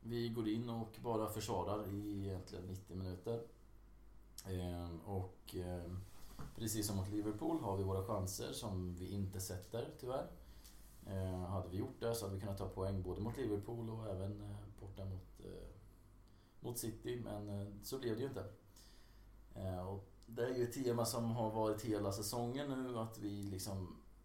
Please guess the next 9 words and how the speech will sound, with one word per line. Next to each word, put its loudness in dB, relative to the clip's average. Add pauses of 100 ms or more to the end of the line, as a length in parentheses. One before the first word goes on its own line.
(160)
har, 0
eh, -10
väldigt, 2
väldigt 2
svårt 2
för -2
att 0
skapa 0
målchanser. -4